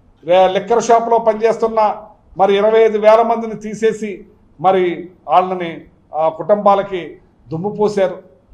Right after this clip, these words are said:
ఇవాళ ఈ రేషన్ మీద దగ్గర దగ్గర తొమ్మిది వేల రెండు వందల అరవై మంది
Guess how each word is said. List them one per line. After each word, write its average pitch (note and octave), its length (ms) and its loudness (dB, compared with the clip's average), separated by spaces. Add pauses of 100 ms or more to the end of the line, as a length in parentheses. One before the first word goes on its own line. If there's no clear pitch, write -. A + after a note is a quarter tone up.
(440)
ఇవాళ G#3+ 320 8 (240)
ఈ A3 200 -6
రేషన్ A#3 580 2
మీద A#3+ 220 0 (680)
దగ్గర G#3+ 220 4
దగ్గర A#3+ 260 4 (580)
తొమ్మిది A#3 340 0
వేల A#3+ 300 2
రెండు A3 220 -2
వందల A3+ 180 0
అరవై A3+ 280 4
మంది G#3+ 580 -2